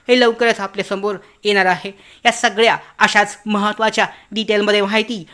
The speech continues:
प्राप्त करण्यासाठीच युवा कार्य प्रशिक्षणार्थी संघटना असेल किंवा युवा कार्य प्रशिक्षणार्थी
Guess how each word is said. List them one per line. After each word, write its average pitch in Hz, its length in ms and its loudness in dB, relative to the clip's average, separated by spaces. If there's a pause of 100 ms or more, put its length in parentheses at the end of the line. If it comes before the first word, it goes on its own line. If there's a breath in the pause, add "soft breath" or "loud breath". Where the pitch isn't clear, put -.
(140 soft breath)
प्राप्त 196 360 0
करण्यासाठीच 202 580 -2
युवा 202 220 0
कार्य 196 200 -2
प्रशिक्षणार्थी 226 760 -2 (360 loud breath)
संघटना 233 480 2
असेल 220 320 0 (120)
किंवा 226 160 -2
युवा 208 260 2
कार्य 202 220 0
प्रशिक्षणार्थी 226 840 -4